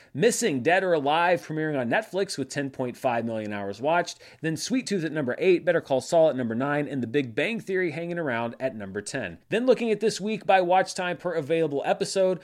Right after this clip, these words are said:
we have Queen Charlotte at number one with five point two three million hours watched per episode, basically dead even with where we saw it in its premiere week. Missing Dead or Alive at number two with two point six four million hours watched per episode.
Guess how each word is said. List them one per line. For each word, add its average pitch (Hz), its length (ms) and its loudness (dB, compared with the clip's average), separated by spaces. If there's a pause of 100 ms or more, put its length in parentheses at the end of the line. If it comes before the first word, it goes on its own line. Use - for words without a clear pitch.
(160)
we 160 140 0
have 151 200 2
Queen 220 300 -2
Charlotte 196 440 4
at 165 80 -4
number 156 220 -2
one 190 300 0
with 143 160 0
five 165 340 0
point 160 300 -4
two 170 200 -2
three 208 540 0
million 139 320 2
hours 107 300 -6
watched 107 260 -6
per 110 80 -4
episode, 113 400 -4
basically 185 480 2
dead 190 460 4
even 180 340 -4
with 113 140 -6
where 123 140 0
we 117 80 -4
saw 131 260 -2
it 127 80 -4
in 113 100 -8
its 107 160 -10
premiere 160 380 -2
week. 143 280 0 (220)
Missing 202 380 4
Dead 180 180 4
or 180 80 6
Alive 165 300 4
at 160 60 -6
number 139 180 -2
two 180 260 0
with 156 140 0
two 165 140 -2
point 147 240 -6
six - 260 -6
four 196 260 0
million 143 300 0
hours 110 260 -6
watched 104 280 -6
per 107 100 -8
episode. 117 540 -6